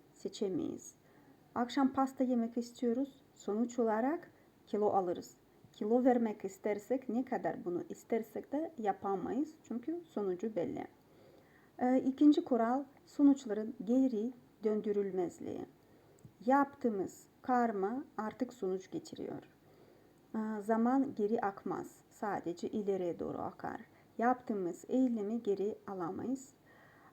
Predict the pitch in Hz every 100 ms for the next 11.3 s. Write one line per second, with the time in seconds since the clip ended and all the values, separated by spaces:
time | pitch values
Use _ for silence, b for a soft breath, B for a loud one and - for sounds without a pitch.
0 | _ 233 233 226 226 226 226 - - -
1 | - 277 240 180 - 262 269 262 - 233
2 | 254 233 233 208 180 180 - - 185 190
3 | 233 247 - 240 226 233 - 233 202 196
4 | 196 220 202 202 311 - b b b _
5 | 262 262 214 - - - _ _ 233 269
6 | 262 220 220 220 - 240 - 302 - -
7 | 247 220 185 - 233 202 185 254 269 -
8 | 190 160 - - - b b b b b
9 | _ - 277 294 302 - 269 247 247 285
10 | - - 302 277 262 233 208 202 254 254
11 | 214 - 254